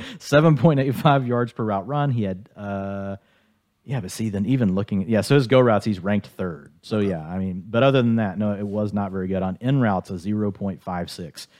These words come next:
Speaker 1: yards per route run. So, again, that, so that was, that was, like, stuck in my consciousness. Maybe I didn't know.
Speaker 2: <laughs>
Speaker 1: But, yeah, w-, Alec Pierce was just a guy that I was surprised he got drafted as high as he did. Not saying he's not gonna be good, right? Like, wh-, what'd you say yesterday? <laughs> Like,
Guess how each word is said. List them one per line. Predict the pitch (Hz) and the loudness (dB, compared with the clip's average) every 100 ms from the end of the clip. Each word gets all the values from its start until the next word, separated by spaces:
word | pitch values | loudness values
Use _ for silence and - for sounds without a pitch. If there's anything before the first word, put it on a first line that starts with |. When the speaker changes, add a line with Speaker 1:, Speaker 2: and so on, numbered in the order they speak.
| _ - | _ -8
Speaker 1:
yards | 90 87 | -4 -4
per | - 90 | -6 -6
route | 82 80 80 | -4 -6 -6
run. | 82 76 73 | -8 -8 -10
So, | - 87 80 _ _ | -6 -6 -6 _ _
again, | - 110 98 - - | -2 0 0 -4 0
that, | 160 - - - - - | 2 0 -8 -14 -14 -8
so | - 113 95 - - | 0 0 0 -6 2
that | 143 | 4
was, | 143 - | 4 0
that | 113 107 131 | -6 0 2
was, | 127 107 | 2 0
like, | 98 92 | -4 -6
stuck | - - 104 107 | -12 -4 -4 -2
in | 117 | -2
my | 110 | -4
consciousness. | 104 110 107 110 113 113 101 | -4 -4 -4 -4 -2 -2 0
Maybe | 107 107 | 2 4
I | 104 | 4
didn't | 110 101 95 | 4 4 2
know. | 95 98 110 | 2 2 0
Speaker 2:
<laughs> | 127 123 | -2 -2
Speaker 1:
But, | 113 113 | -4 -4
yeah, | 120 104 104 | -4 -2 -4
w-, | 95 117 - | -6 -14 0
Alec | 135 143 | 2 2
Pierce | - 139 117 | 2 0 0
was | 101 | -6
just | 107 | -8
a | 101 | -4
guy | 104 | -4
that | 98 92 | -4 -2
I | 131 | -2
was | 123 | -2
surprised | 117 - 110 110 | -6 -2 0 0
he | 98 | -2
got | 87 | -6
drafted | 85 90 87 90 | -8 -8 -6 -8
as | 80 | -10
high | 90 87 | -10 -10
as | 82 | -8
he | 82 | -6
did. | 92 85 - - | -4 -4 -10 0
Not | 185 226 | 2 4
saying | 196 170 | 6 6
he's | 123 | 6
not | 127 110 | 2 2
gonna | 107 | -2
be | 92 85 | -6 -10
good, | 85 73 - | -12 -14 -12
right? | 92 95 95 | -6 -6 -4
Like, | 101 87 | -6 -8
wh-, | 110 113 _ _ _ - _ - | -10 -14 _ _ _ -20 _ -4
what'd | 113 113 | 0 2
you | 120 | 2
say | 120 110 | 4 4
yesterday? | 107 - 107 104 | 2 0 0 0
<laughs> | 101 | 2
Like, | - | 0